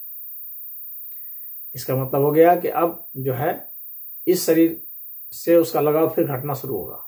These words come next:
क्योंकि इसी को खा रहा है जिसे उसे बढ़ाना था। तो अब जो है लोभ से वो हट करके,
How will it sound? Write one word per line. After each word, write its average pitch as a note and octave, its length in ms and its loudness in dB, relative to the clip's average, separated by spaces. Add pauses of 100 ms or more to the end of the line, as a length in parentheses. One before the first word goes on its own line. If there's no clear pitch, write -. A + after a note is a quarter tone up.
(3250)
क्योंकि E3 220 2
इसी E3+ 160 4
को G3+ 120 8
खा F#3+ 220 6
रहा F3+ 180 8
है F#3 120 -4 (1500)
जिसे D3+ 160 6
उसे E3 160 6
बढ़ाना D3+ 360 2
था। D3 160 -2 (1080)
तो F#3+ 480 6 (1200)
अब F#3 180 6
जो F#3 140 10
है G3 460 0 (1500)
लोभ F3 320 8
से F#3 220 2
वो F#3 160 6
हट F#3 240 2
करके, D#3 400 2